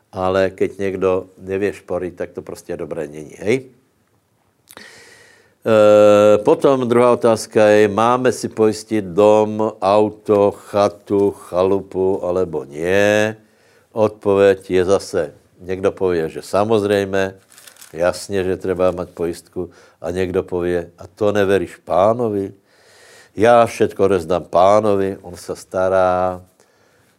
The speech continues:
Tak máš pravdu, že Pán se stará,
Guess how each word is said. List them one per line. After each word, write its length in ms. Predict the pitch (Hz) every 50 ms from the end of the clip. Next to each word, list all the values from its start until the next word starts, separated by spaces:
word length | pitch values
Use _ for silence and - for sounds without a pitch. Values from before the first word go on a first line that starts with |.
| _ _ _ _ _
Tak 200 | - 139 139 139
máš 200 | 135 135 139 135
pravdu, 360 | - - 117 117 120 123 131 120
že 140 | 101 117
Pán 220 | - - 113 113 117
se 160 | 117 - 123
stará, 680 | - - - 107 95 92 92 90 90 90 92 101 113